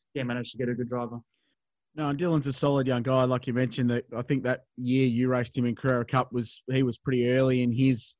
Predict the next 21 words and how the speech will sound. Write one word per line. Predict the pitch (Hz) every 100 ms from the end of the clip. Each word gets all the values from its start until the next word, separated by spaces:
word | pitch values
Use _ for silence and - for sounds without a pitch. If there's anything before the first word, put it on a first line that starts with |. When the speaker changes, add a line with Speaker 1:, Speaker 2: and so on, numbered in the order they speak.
| _ _ _ _ _
Speaker 2:
Cup | 160 -
car | 165 151
career, | 139 147 147 156 135
and, | 135
and | 131 127
since | 143 113
then | 135 127
he's | 127
built | - 127
more | 120 127
Porsche | - 131 131 127
experience, | - - 127 127 123
a | 110
season | - 147 131
in | 123
the | 117
T | - 139
C | 131 123
R | 131 135
cars, | 139 131 131 131
so, | 131 123